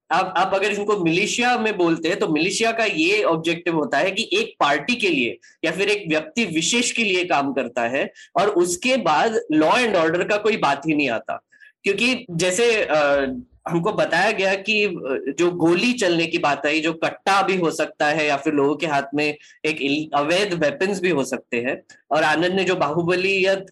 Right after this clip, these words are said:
की बारे में भी बात किया, वो exactly वही मेंटालिटी से आती है कि एक बाहुबली एक अपनी प्राइवेट आर्मी खड़ा करता है और एक, अ, अ, एरिया पे दबदबा लगाता है।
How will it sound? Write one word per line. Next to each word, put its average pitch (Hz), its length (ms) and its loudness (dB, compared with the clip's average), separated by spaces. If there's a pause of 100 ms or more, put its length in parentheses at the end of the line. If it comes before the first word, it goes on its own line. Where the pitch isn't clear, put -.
की 208 140 -2
बारे 151 300 2
में 170 160 0
भी 175 100 0
बात 135 380 -2
किया, 123 300 -2 (240)
वो 220 380 0
exactly 226 520 0
वही 202 280 0
मेंटालिटी 214 600 0
से 202 120 0
आती 131 360 0
है 104 100 -4 (360)
कि 185 80 2
एक 190 160 2
बाहुबली 214 580 2
एक 185 260 0
अपनी 175 260 -2
प्राइवेट 165 420 0
आर्मी 165 260 2
खड़ा 160 300 0
करता 175 360 0
है 208 180 2
और 180 180 2
एक, 180 300 -2
अ, 135 500 0
अ, 127 260 0
एरिया 147 300 2
पे 175 160 -2
दबदबा 139 420 0
लगाता 120 400 -2
है। - 140 -14